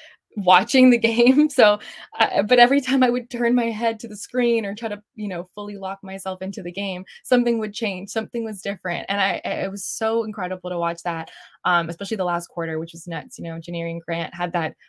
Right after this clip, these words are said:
really, like, had, like, a hundred and two yard punt return, and he scored a touchdown, which for me at that time, you know, you're looking at that, you're like, "Okay, the Bombers probably have it." They had, like, almost a ten-point lead at that point, and then, obviously, that <laughs> wasn't the case, right?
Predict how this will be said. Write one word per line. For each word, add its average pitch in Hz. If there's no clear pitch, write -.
really, 185
like, 185
had, 185
like, 170
a 175
hundred 180
and 185
two 175
yard 165
punt -
return, 156
and 185
he 180
scored 185
a 170
touchdown, 156
which 175
for 202
me 190
at 180
that 175
time, 170
you 170
know, 165
you're 165
looking 175
at 165
that, 165
you're 165
like, 165
"Okay, 160
the 165
Bombers 160
probably 170
have 160
it." 160
They 175
had, 170
like, 175
almost 175
a 170
ten-point 165
lead 180
at 170
that 156
point, 190
and 185
then, 170
obviously, 175
that 170
<laughs> 208
wasn't 233
the -
case, 254
right? 196